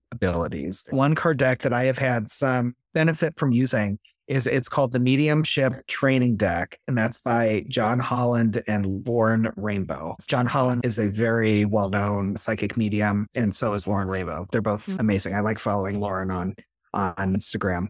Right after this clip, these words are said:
Speaker 1: But this is a great deck. So what I did personally, it's a fifty card deck, and every week I would just pick one card, and it kind of gives you a topic of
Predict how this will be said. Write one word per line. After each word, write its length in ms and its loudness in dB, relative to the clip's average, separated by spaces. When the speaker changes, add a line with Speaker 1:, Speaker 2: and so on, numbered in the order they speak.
Speaker 1:
But 260 -2
this 160 2
is 120 -2
a 40 0
great 240 0
deck. 220 0
So 120 -4
what 100 0
I 140 4
did 220 2
personally, 640 0
it's 180 -2
a 240 4
fifty 360 0
card 240 0
deck, 360 0
and 520 2
every 480 4
week 440 0
I 120 0
would 160 0
just 280 0
pick 180 -2
one 260 4
card, 520 0
and 160 2
it 80 2
kind 220 2
of 100 0
gives 260 2
you 120 4
a 60 2
topic 680 0
of 340 2